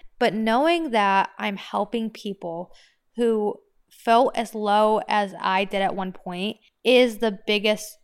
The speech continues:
reward and biggest accomplishment that I've ever succeeded at in my life. Number fourteen, what is my biggest failure?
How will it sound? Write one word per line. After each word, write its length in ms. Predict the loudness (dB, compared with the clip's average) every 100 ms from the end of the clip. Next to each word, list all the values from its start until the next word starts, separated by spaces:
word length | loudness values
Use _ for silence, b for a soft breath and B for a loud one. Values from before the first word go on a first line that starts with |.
| -8
reward 640 | -4 -4 -4 -4 -4 -8 -14 _
and 240 | -4 -4 0
biggest 300 | 0 0 -4
accomplishment 760 | -8 -8 -6 -8 -8 -8 -4
that 100 | 0
I've 200 | 0 0 -4 -2
ever 460 | -2 0 -2 -2 -8
succeeded 680 | -4 -4 -4 -6 -4 0 0
at 300 | 2 0 -6 -14
in 140 | -8
my 160 | -4 -4
life. 480 | -4 -6 -10 -18 -20 b b
Number 240 | 0 0
fourteen, 640 | 0 0 -2 0 0 0 -2 -6
what 280 | 0 2
is 140 | 2 0
my 140 | -2
biggest 440 | 0 -2 -2 -2 -2
failure? 540 | 0 0 2 2 0